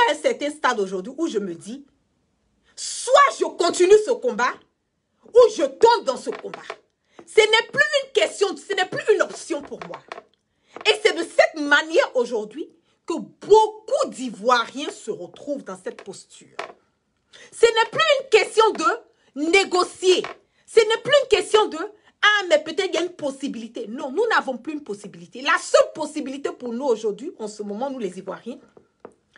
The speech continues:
c'est de chercher par toutes les voies et moyens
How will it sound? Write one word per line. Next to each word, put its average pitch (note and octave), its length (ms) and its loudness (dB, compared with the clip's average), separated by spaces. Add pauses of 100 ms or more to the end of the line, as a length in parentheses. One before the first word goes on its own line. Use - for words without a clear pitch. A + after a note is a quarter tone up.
(180)
c'est G4 200 2
de G4 120 -2
chercher F#4+ 540 0 (140)
par - 200 2
toutes - 200 -16
les C4 100 -4
voies C#4+ 300 2
et C4+ 80 -4
moyens G#3 420 -8